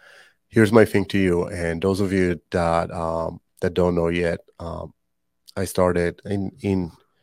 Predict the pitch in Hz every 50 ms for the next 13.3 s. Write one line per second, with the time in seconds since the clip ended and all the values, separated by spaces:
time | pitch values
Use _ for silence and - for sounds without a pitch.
0 | _ _ _ _ _ _ _ _ _ _ _ - 95 92 95 92 - - 92 92
1 | 90 87 - - 90 87 85 85 85 82 90 87 85 80 82 - 87 90 87 82
2 | 87 82 - 95 90 82 82 - 87 85 82 - - - 90 87 85 87 87 -
3 | - 87 82 80 - - - 90 82 82 80 - - 87 82 80 82 82 78 -
4 | - - - _ _ _ _ - 92 85 85 - - _ - - - - 107 113
5 | 127 - - - 78 76 - - 78 82 90 113 - _ _ _ - - _ _
6 | - 85 80 82 85 87 87 92 98 101 101 98 - 87 - - 87 - - 85
7 | 80 - - 80 - - - 78 78 80 78 - - - - - 82 - - -
8 | 80 85 85 - - - - - - - - _ _ - 90 82 82 85 82 82
9 | - - _ - - - - 90 90 85 - - - 95 90 90 87 - - -
10 | - 92 92 92 85 95 87 87 - - - 90 82 - - 85 80 80 82 85
11 | 82 82 82 82 82 - - - 90 76 87 85 82 82 80 80 82 80 82 78
12 | - 92 - 87 82 80 80 78 80 80 78 - - 80 73 - - 87 80 78
13 | - - 80 80 80